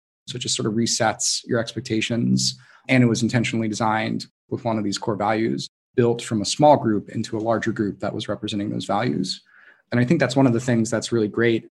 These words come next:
about a company is if you think about culture very early on and are intentional about it, you can kind of foster some of these principles and nurture them and build on them. You can be a lot more successful if you successfully indoctrinate a certain value, ten people,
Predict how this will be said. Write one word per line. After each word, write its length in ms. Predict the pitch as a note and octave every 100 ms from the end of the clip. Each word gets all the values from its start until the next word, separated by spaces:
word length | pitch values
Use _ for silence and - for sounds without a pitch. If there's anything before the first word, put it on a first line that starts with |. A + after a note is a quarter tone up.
| _
about 220 | G#2 G2+
a 40 | G2+
company 440 | F#3 F#3+ B2+ A2+
is 160 | G#2 A2
if 140 | -
you 400 | A#2 A2 G#2+ G#2 _ _ _
think 160 | D#3+ C#3
about 280 | C3 A2+ -
culture 420 | C3 B2+ C3 A2
very 320 | A2+ A#2 G#2
early 320 | - C3+ A#2+
on 600 | A2+ B2+ A#2 G#2 G2 G2+ - _ _ -
and 120 | G#2+
are 100 | G#2
intentional 400 | G#2+ D#3+ D3+ A#2+
about 240 | A2 G#2+
it, 160 | G#2+ G2+
you 80 | A#2+
can 140 | A#2+ B2+
kind 200 | B2+ G#2+
of 80 |
foster 540 | - A2+ A#2+ - A#2+ G#2+
some 180 | - A2
of 40 |
these 160 | G#2 -
principles 600 | A#2+ A2 A2 G#2+ G#2+ G2
and 100 | G2
nurture 320 | A2 - G#2+
them 220 | G#2+ G2+
and 120 | F#2+
build 220 | G#2 G2+
on 180 | G2+ G#2
them. 400 | G2+ A#2 - - - _ _
You 80 | A#2+
can 100 | A2+
be 80 | A#2
a 60 |
lot 180 | A2+ A2
more 100 | G#2
successful 640 | - G2+ A#2+ A2+ A#2 A2
if 200 | G2 -
you 400 | G#2+ G#2+ G2+ G2+ _ -
successfully 680 | - B2 C#3 B2 - A#2+
indoctrinate 640 | A2 A2 A2 - A#2 G#2 F#2+ -
a 40 |
certain 280 | - A2 G#2
value, 600 | G#2 G#2 G#2+ A2 G2 G2 _ _ _
ten 180 | - D3+
people, 520 | A#2+ A2 G#2+ G2+ F#2+